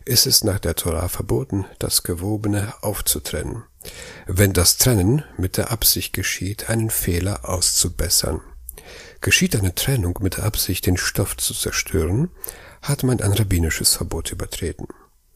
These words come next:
Genauso ist es mit dem Reißen. Das Reparieren eines Kleidungsstücks erfordert manchmal, dass es zerrissen wird, um es neu zu nähen. Dieses Zerreißen stellt die Melacha von Korea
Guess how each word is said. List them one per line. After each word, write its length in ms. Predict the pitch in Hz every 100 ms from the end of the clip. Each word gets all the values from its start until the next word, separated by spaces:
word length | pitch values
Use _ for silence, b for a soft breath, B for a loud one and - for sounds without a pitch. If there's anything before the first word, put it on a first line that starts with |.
| B B B B B
Genauso 960 | 104 120 180 113 92 87 82 110 - -
ist 220 | 107 -
es 200 | 107 -
mit 180 | 98 92
dem 120 | 107
Reißen. 500 | 92 80 - - 87 - B B B B
Das 360 | - 104 - -
Reparieren 680 | 107 107 104 117 151 113 98
eines 260 | 98 92
Kleidungsstücks 760 | - 135 110 95 - 110 - -
erfordert 440 | - - 139 123
manchmal, 600 | 95 95 92 - 95 123 B B B
dass 200 | - -
es 240 | 110 -
zerrissen 580 | - - 107 123 - 82
wird, 480 | 85 - - - -
um 200 | - 87
es 400 | 85 85 - -
neu 240 | 87 85 85
zu 220 | - 101
nähen. 360 | 104 90 85 - - - B B B B B B
Dieses 520 | - 156 156 - -
Zerreißen 760 | - - 95 101 - - - -
stellt 420 | - - 95 90 -
die 60 |
Melacha 520 | 85 87 - 120 120 - - - _ -
von 380 | - 101 87 -
Korea 600 | - 98 92 90 - -